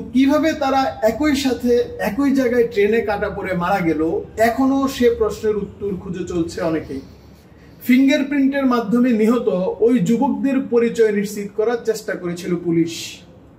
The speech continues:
কিন্তু তাদের কারো আঙ্গুলের ছাপে কোনো জাতীয় পরিচয়পত্র খুঁজে পাওয়া যায়নি। পুলিশ বলছে, আঙ্গুলের ছাপে জাতীয় পরিচয়পত্র না মেলায়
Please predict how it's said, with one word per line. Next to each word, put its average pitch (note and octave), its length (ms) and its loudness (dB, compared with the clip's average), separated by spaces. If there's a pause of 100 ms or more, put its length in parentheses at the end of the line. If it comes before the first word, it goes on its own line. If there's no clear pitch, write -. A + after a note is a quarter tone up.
(800)
কিন্তু C4 320 4 (220)
তাদের A3 340 2 (160)
কারো A3 320 2
আঙ্গুলের A3+ 480 4
ছাপে A3+ 360 -4 (240)
কোনো A3 160 -2 (100)
জাতীয় G3+ 400 0
পরিচয়পত্র F3 640 -4 (140)
খুঁজে F3 200 -2
পাওয়া E3 300 -2
যায়নি। D#3 280 -4 (840)
পুলিশ C#4+ 280 4 (120)
বলছে, F3+ 320 -2 (280)
আঙ্গুলের C4+ 540 2
ছাপে B3+ 360 -4 (280)
জাতীয় G3+ 500 2
পরিচয়পত্র G3+ 800 -2 (100)
না F#3 220 0
মেলায় F3+ 360 -2